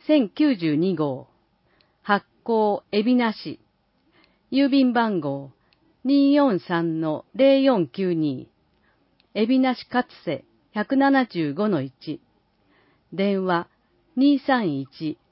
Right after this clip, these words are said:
二一一一代表。ファックス二三三九一一八。ホームページ、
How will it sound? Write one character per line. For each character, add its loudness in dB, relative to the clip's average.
二 2
一 -4
一 -6
一 -12
代 0
表。 -4
フ -20
ァ 2
ッ -18
ク -20
ス -14
二 4
三 -2
三 -6
九 2
一 -6
一 -4
八。 -10
ホ 2
ー 6
ム 4
ペ 4
ー 0
ジ、 -14